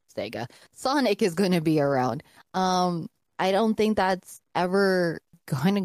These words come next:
go away. I, I can't picture it. I mean, even though the, the Shadow Generations isn't really my cup of tea right now, I cannot picture, like, no future iterations, no future titles. Like, that's, he's always gonna be around.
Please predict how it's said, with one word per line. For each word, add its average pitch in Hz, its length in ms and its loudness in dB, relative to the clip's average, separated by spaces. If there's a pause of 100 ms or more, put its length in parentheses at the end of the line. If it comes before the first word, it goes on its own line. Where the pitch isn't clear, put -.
(120)
go 190 240 0
away. 175 460 2
I, 151 200 0
I 196 120 -2
can't 285 380 -2
picture 196 340 -4
it. 135 100 -4
I 180 60 -6
mean, 190 160 -4
even 277 300 0
though 269 180 2
the, 190 400 0
the 196 180 -4
Shadow 202 260 0
Generations 180 600 -2 (300)
isn't 196 320 0
really 190 180 2
my 175 160 0
cup 185 220 -2
of 180 80 0
tea 185 240 2
right 185 180 2
now, 170 540 0 (340)
I 196 80 -2
cannot 226 380 0 (140)
picture, 170 680 -2 (180)
like, 165 300 -4 (320)
no 185 260 2
future 185 320 0
iterations, 170 720 0
no 151 220 2
future 165 500 -2
titles. 180 720 -2 (300)
Like, 175 160 -2
that's, 190 400 -2 (100)
he's 196 320 0
always 240 240 4
gonna 208 160 2
be 170 140 0
around. 120 260 -4